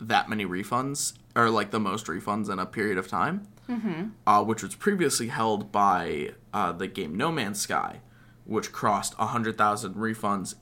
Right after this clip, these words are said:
Speaker 1: in three months.
Speaker 2: Yeah, 'cause I remember there was so much drama with No Man's Sky when it first came out.
Speaker 1: Yeah.
Speaker 2: Because it just was, like, not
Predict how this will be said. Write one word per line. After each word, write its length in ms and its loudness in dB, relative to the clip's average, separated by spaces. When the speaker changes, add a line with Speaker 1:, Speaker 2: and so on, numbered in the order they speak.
Speaker 1:
in 340 -4
three 340 -4
months. 760 -4
Speaker 2:
Yeah, 180 -4
'cause 100 -4
I 60 8
remember 440 6
there 200 4
was 140 4
so 340 2
much 480 0
drama 520 4
with 220 2
No 160 -2
Man's 280 0
Sky 220 2
when 120 -2
it 80 -4
first 260 -4
came 180 -2
out. 260 -2
Speaker 1:
Yeah. 160 2
Speaker 2:
Because 260 -2
it 100 -4
just 240 -4
was, 300 0
like, 260 2
not 420 2